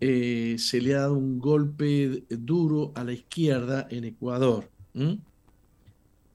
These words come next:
Y que viene un inminente triunfo de Milei en Argentina. Las encuestas le están dando que gana Milei. Lo cierto es que no podemos,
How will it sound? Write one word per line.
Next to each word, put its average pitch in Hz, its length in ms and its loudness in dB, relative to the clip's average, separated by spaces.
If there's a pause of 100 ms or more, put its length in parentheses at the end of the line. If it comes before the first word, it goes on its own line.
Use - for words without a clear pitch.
(120)
Y 156 200 0
que 147 840 4
viene 196 340 4
un 180 120 4
inminente 156 1040 2 (100)
triunfo 180 680 0
de 131 200 -2
Milei 143 640 0
en 135 160 -4
Argentina. 120 760 -10
Las 127 240 -6
encuestas 185 680 -2 (380)
le 131 100 0
están 156 340 0
dando 156 560 2 (140)
que 131 160 -2
gana 147 560 2
Milei. 113 460 -2 (420)
Lo 175 140 0
cierto 220 360 2
es - 120 0
que 160 120 -2
no 156 220 2
podemos, 160 720 2